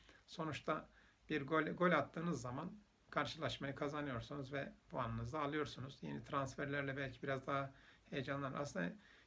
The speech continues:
yapılan transferler de iyiydi ama, e, yani eski Galatasaray'ın havası yok. Yani sağdan soldan ortalarla forvetlerin gol attığı Galatasaray yok.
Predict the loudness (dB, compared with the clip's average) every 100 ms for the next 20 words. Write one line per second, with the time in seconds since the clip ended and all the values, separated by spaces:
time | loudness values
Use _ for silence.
0 | -2 -2 2 2 4 4 4 4 2 2
1 | 0 -2 -2 -2 -2 0 2 0 -6 -20
2 | -20 -20 -20 _ _ -4 -2 -2 -6 -4
3 | 0 2 0 -6 -12 _ _ _ _ _
4 | _ -6 -4 0 2 4 4 4 0 2
5 | 2 2 2 0 2 2 2 0 -14 -20
6 | -20 -8 -2 0 -2 -6 -12 _ _ -20
7 | _ -8 4 4 6 2 2 0 0 0
8 | 0 0 2 2 2 -2 -4 _ _ _
9 | _ _ _ _ -20 -2 2 2 2 0
10 | 0 2 2 0 -2 0 2 2 0 -2
11 | -2 0 0 -2